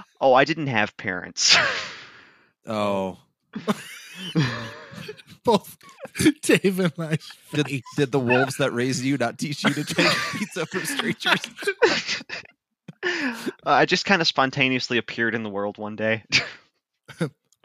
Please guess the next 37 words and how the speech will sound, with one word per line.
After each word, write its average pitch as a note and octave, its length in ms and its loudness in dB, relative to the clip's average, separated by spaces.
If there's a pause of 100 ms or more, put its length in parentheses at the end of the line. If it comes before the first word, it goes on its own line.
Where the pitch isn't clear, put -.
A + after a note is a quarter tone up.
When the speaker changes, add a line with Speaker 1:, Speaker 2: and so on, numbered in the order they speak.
(140)
Speaker 2:
And C3+ 120 -4
it's C3 100 -8
been D#3 160 -2
a D3+ 60 0
better D3+ 240 2
place D3+ 260 -4
since, B2 300 -6
Mike. G#2+ 300 -8 (220)
Speaker 3:
Hey, - 80 -6
Speaker 1:
Oh, A3+ 100 -2
Speaker 3:
kid, G3+ 80 0
you D3 60 0
Speaker 1:
thank - 180 0
Speaker 3:
want - 140 -6
some B2 120 -6
Speaker 1:
you. A2+ 80 -6
Speaker 3:
pizza? E3 320 -4 (320)
No. B2+ 340 2 (420)
Speaker 1:
<laughs> F3+ 100 -12 (1700)
So C3 260 4
if, - 220 -2
if B2+ 160 -2
you D#3 60 6
ever E3 160 4
have D#3 140 2
kids C3 280 0
out A2+ 200 4
there, G#2+ 160 0
please C#3+ 320 -2
tell A2+ 220 4
them G#2+ 160 -6
not G#2+ 200 0
to A2 120 -8
accept F#2+ 340 -4
pizza F#2+ 300 -10
from - 180 -18
strangers. - 580 -10